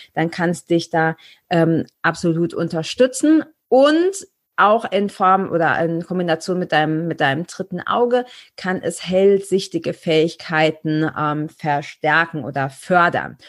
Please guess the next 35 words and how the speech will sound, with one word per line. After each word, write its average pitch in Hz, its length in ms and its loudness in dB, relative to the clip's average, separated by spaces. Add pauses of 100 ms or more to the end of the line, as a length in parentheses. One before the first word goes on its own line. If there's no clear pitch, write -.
(460)
Und 190 300 0
mir 247 140 6
ging's 262 220 2
immer 226 260 2
so, 226 180 2
wenn 196 160 2
ich 202 80 -6
gehört 202 320 2
habe, 196 100 -2
so 190 100 0
Hellsichtigkeit, 226 920 0
dachte 196 220 -4
ich 185 60 -6
immer 160 180 -6
so, 147 100 -12
„Was 143 100 -14
ist 139 120 -18
das 180 120 -12
für 170 80 -8
ein 170 100 -8
Quatsch?“ - 680 -2
Ja, 165 300 2
und 175 180 -6 (260)
es 180 140 -6
ist 214 140 -2
aber 190 200 4
tatsächlich 190 520 -2
so, 196 120 0
dass 180 240 -2
wir 170 120 0
eben 180 160 -2
auch 165 140 -4
hier 185 180 -2
ganz 175 240 -6
viele 170 340 -2